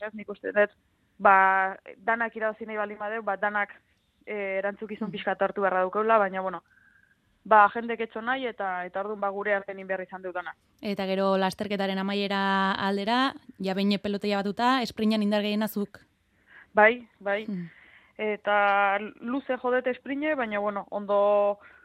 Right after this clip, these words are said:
Speaker 1: ondo irabazteko aukera izan dut, eta gero gainea, ba, Ziortzak bigarren hain do, así que oso, oso kontentu.
Speaker 2: Mhm. Enolako ibilbidea zuen gaurko lasterketak?
Speaker 1: Ba, etxan guztiz lixoa,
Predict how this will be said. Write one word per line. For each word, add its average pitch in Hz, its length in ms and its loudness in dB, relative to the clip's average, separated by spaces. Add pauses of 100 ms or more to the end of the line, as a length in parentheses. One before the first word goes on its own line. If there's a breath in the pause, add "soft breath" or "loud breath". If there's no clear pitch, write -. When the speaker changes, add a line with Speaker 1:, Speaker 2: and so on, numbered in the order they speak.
(280 soft breath)
Speaker 1:
ondo 233 200 0
irabazteko 226 520 0
aukera 233 240 -2
izan 220 260 -8
dut, 254 140 -6
eta 208 220 0
gero 196 200 -2
gainea, 196 600 0 (180)
ba, 185 480 0
Ziortzak 208 440 -2
bigarren 214 400 0
hain 214 120 -6
do, 262 100 -2
así 233 200 -8
que 185 140 -2
oso, 190 220 -4
oso 185 180 -8
kontentu. 170 460 -8 (180)
Speaker 2:
Mhm. 208 120 -4 (240 loud breath)
Enolako 220 360 0
ibilbidea 214 380 0
zuen 226 240 -2
gaurko 208 300 -2
lasterketak? 196 640 -8 (920 loud breath)
Speaker 1:
Ba, 220 760 10 (1500 loud breath)
etxan 277 1400 4
guztiz 277 400 -2
lixoa, 302 580 2